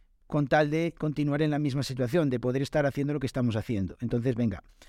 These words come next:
pues aceptamos pulpo como animal de compañía. La verdad es que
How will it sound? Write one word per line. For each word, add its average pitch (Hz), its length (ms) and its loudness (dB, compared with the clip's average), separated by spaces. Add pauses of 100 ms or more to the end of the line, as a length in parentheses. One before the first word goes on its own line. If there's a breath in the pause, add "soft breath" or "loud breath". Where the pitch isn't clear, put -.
(160 loud breath)
pues 139 200 0
aceptamos 143 480 -2
pulpo 151 300 -2
como 135 140 -2
animal 123 260 0
de 120 60 -4
compañía. 120 440 -4 (220 loud breath)
La 175 120 2
verdad 226 180 0
es 277 100 -2
que 233 240 -2